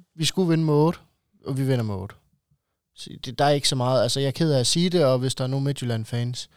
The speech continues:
der lytter med derude, så må de, øh, have mig meget undskyldt, men I hører simpelthen ikke til i ligaen. Det er jeg ked af at sige.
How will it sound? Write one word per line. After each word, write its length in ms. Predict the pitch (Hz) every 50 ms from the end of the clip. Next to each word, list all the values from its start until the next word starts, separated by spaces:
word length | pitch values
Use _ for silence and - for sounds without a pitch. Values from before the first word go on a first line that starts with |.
| _ _ _ _ _ _ _ _ _
der 80 | 139
lytter 220 | 139 135 139 131 131
med 160 | 127 135 139
derude, 260 | 131 127 123 131 135
så 120 | 131 - 139
må 120 | 135 127
de, 200 | 117 117 117 113
øh, 180 | 110 104 104 101
have 160 | 101 107 110 117
mig 120 | 120 117
meget 180 | 117 120 123 131
undskyldt, 460 | 139 156 156 - 160 147 139 127 -
men 380 | 127 123 120 120 110 - -
I 180 | - - - 139
hører 160 | 113 135 131
simpelthen 400 | 123 - 143 127 117 120 117 110
ikke 140 | 110 110 -
til 160 | - - 117
i 20 | 107
ligaen. 340 | 98 101 98 - 73 - - - -
Det 60 | -
er 20 | 120
jeg 60 | 113
ked 180 | - 120 107 98
af 80 | 90
at 60 | 80 -
sige. 200 | - - 104